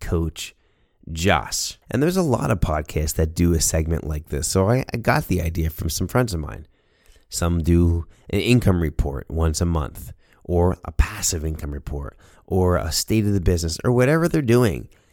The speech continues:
And they share something like this each month. So why not me?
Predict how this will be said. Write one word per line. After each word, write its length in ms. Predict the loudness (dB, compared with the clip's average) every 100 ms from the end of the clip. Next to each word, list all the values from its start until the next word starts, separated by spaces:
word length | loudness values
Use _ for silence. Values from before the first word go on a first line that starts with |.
| _
And 140 | 0
they 60 | 2
share 340 | 2 2 2
something 340 | 2 0 2 2
like 200 | 0 0
this 400 | -2 -2 -6 -12 _ _ -4
each 300 | -4 -4 -8
month. 300 | -4 -2 -2
So 140 | -2 -4
why 320 | -2 0 2
not 300 | 2 0 -2
me? 460 | -2 -2 -4 -10